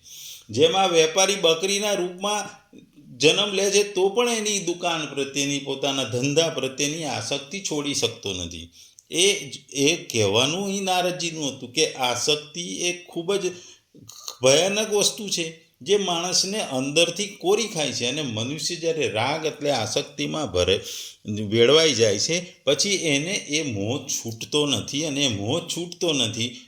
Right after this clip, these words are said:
એટલે એ જો મોહ, એને લોભ રહે છે અને ભય રહે છે કે મારો આ ધંધો બંધ થશે. અને જો ધ-, બંધ, ધંધામાં જો કોઈ અડચણ આવે ત્યારે એને ક્રોધ ઉત્પન્ન થાય છે.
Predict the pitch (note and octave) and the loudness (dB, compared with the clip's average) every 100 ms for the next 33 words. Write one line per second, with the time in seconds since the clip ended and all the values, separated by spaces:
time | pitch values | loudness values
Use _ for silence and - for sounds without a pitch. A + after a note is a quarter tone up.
0 | _ - C#3 C#3 E3 D#3+ - C3+ C#3+ C3+ | _ -2 -2 0 -2 -4 -6 -6 -4 -2
1 | C#3+ G#2 A2+ D3+ D3+ - _ _ A#2+ B2+ | -2 -2 0 -2 -4 -12 _ _ -4 -2
2 | D3+ A2 B2 E3+ E3+ D3 A2+ G2+ - A2+ | -2 4 6 8 6 6 6 2 -2 -6
3 | C3+ - - _ _ B2 D3+ F3 - - | -8 -14 -20 _ _ -6 -4 -6 -12 -16
4 | A2 G#2+ D3 G3+ F3+ D#3+ E3 E3+ D3+ B2 | -2 4 6 6 4 0 -2 -4 -2 0
5 | B2+ D#3 C3+ A#2+ A#2 F#2+ F2+ C3+ E3 G3 | 0 0 0 -2 -2 -4 -2 0 2 2
6 | F#3 D#3 - C3 C#3+ D#3 C3 D#3+ G#2 G#2+ | 2 0 2 0 0 -2 -2 -4 -4 -6
7 | - _ - A#2 A2+ B2 D3+ D#3+ - - | -6 _ 2 2 4 4 2 0 -8 -8
8 | F#2+ F#2+ E2+ G2 A2 C#3+ D#3 E3+ - D#3 | -4 -4 -2 -2 -2 -2 -4 -6 0 2
9 | C#3 A#2 D3 C#3 D3 C3 G2 - A#2 C#3 | 2 2 -2 -2 -2 -4 -4 -4 -4 -4
10 | B2+ A2 G2 C#3 - D#3 G3 G3+ C3+ A2 | -6 -6 -4 -4 -6 4 8 8 4 -4
11 | - G2 E2+ F#2 D2 - - E2+ | -6 -8 -8 -8 -10 -12 -16 -18